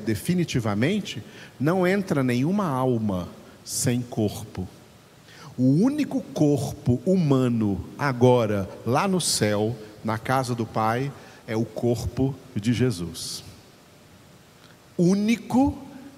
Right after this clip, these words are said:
ressuscitado. Por isso João três treze.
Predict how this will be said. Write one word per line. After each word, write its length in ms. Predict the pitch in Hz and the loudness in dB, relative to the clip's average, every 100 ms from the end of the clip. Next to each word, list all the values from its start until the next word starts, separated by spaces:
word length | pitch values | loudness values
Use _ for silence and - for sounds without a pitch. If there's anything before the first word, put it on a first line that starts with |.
| - - - - | -20 -20 -14 -2
ressuscitado. 920 | 113 - 117 - 117 - 87 87 95 | -2 0 -2 -2 -4 -4 -6 -6 -4
Por 200 | 113 113 | 0 2
isso 240 | 139 160 | 2 0
João 500 | 110 135 117 120 180 226 - - | 2 2 2 -2 -4 -8 -16 -2
três 640 | 123 127 135 185 - - - - - | 2 2 2 -2 -2 -4 -6 -8 4
treze. 640 | 143 123 110 - 104 87 | 6 6 4 0 0 0